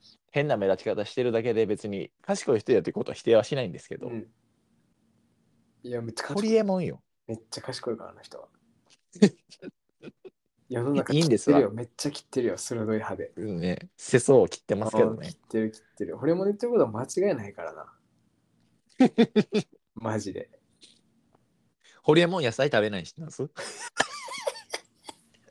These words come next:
Speaker 1: あ、何やったかな？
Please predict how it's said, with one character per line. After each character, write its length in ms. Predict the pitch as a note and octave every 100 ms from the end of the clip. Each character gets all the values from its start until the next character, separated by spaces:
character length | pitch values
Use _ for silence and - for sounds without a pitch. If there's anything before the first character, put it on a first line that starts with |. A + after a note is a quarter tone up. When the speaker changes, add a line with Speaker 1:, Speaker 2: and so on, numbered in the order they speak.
| _ _ _ _ _ - _ - C3+ D3 C#3+ F#2 - - G#3+ - - - _ - - - -
Speaker 1:
あ、 100 | B2+
何 140 | A#2
や 60 | G4
っ 20 |
た 100 | F#4
か 100 | D#3+
な？ 160 | -